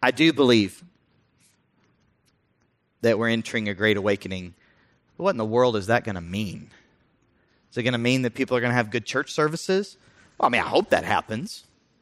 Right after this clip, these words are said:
I mean, we don't gather for nothing. Does it mean that I'm gonna have just great spiritual experiences? Well, how come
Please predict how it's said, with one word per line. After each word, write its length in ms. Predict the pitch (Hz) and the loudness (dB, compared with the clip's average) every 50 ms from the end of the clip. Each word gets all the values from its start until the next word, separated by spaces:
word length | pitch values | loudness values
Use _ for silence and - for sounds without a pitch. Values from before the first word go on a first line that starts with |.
| _ _ _ _ _ _ _ _ _ _ _ - | _ _ _ _ _ _ _ _ _ _ _ -20
I 60 | - | -16
mean, 80 | 85 90 | -10 -4
we 100 | 104 123 | -2 -2
don't 180 | 127 127 117 - | -2 -2 0 2
gather 260 | 139 139 139 135 127 | 4 4 4 4 2
for 140 | - 113 104 | 0 0 0
nothing. 340 | 120 214 - 123 120 170 - _ _ _ _ _ _ _ _ _ _ _ _ _ _ _ _ _ _ _ 1077 _ _ _ _ _ _ _ _ _ _ _ _ _ _ _ _ _ _ _ _ _ _ _ _ _ _ _ _ _ _ _ _ _ _ | 0 0 0 0 -2 -2 -4 _ _ _ _ _ _ _ _ _ _ _ _ _ _ _ _ _ _ _ _ _ _ _ _ _ _ _ _ _ _ _ _ _ _ _ _ _ _ _ _ _ _ _ _ _ _ _ _ _ _ _ _ _ _
Does 120 | - 135 147 | -6 -2 2
it 40 | |
mean 180 | 135 151 156 147 | 4 4 6 6
that 80 | 139 127 | 6 4
I'm 60 | 123 | 4
gonna 120 | 135 123 | 4 2
have 160 | 131 131 107 | 2 2 0
just 260 | 107 123 - - 139 127 | -2 -8 -10 -10 -10 -4
great 300 | 127 139 147 156 - - | 2 2 4 4 2 -2
spiritual 480 | - - - 139 143 143 - - 139 | -10 -12 -8 -8 -8 -8 -6 -6 -8
experiences? 840 | 120 - - - - 127 127 151 185 175 - - 233 240 247 - - _ - - _ _ _ _ _ _ _ _ _ _ _ _ _ _ _ _ - | -8 -8 -8 -4 0 0 0 0 -2 -4 -4 -4 -4 -4 -4 -8 -14 _ -20 -20 _ _ _ _ _ _ _ _ _ _ _ _ _ _ _ _ -4
Well, 180 | 143 143 - - - - - - _ _ _ _ _ - _ _ _ | -4 -4 -4 -6 -12 -20 -20 -20 _ _ _ _ _ -20 _ _ _
how 360 | - - - - 180 185 190 | -18 -14 -6 -2 0 0 0
come 480 | - - - 180 165 165 160 147 143 | 0 0 0 0 0 0 -2 -6 -8